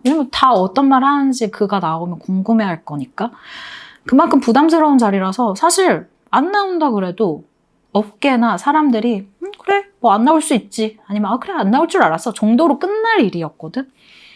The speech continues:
그래서 소속사에서도, 어,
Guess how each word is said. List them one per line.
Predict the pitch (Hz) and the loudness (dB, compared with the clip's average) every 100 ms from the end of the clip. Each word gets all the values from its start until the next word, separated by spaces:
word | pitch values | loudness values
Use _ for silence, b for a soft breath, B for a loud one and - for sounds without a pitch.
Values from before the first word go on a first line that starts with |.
| b - | b -2
그래서 | 254 247 247 156 - | 0 2 2 0 -4
소속사에서도, | - 392 403 - 233 185 147 147 175 151 131 _ b b b b b b _ _ _ _ _ _ _ _ - | -2 0 0 0 0 -2 -4 -8 -6 -8 -10 _ b b b b b b _ _ _ _ _ _ _ _ -6
어, | 175 170 165 156 | -4 -2 -2 -4